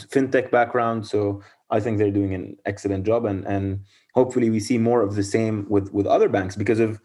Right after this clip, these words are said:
if you, if, if you, you know, in Manhattan, you have a Barclays Bank co-working space, and all the startups there are basically, uh, Barclays venture backed.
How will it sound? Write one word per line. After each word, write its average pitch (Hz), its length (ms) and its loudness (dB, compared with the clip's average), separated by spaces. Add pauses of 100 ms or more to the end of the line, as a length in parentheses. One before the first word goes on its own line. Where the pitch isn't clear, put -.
(680)
if 147 200 2
you, 139 240 0
if, 120 340 -4
if - 180 -2
you, 131 380 2
you 80 80 -6
know, 117 400 -2 (320)
in 117 140 0
Manhattan, 131 480 0
you 123 100 0
have 123 100 0
a 120 80 4
Barclays 135 540 2
Bank 120 460 0
co-working 151 500 4
space, 107 340 -2
and 113 120 -2
all 139 120 2
the 131 120 2
startups 131 420 2
there 120 380 2
are 110 440 2 (600)
basically, 107 640 0 (180)
uh, 101 460 -2
Barclays 107 720 0 (120)
venture 104 580 0 (240)
backed. 117 420 -2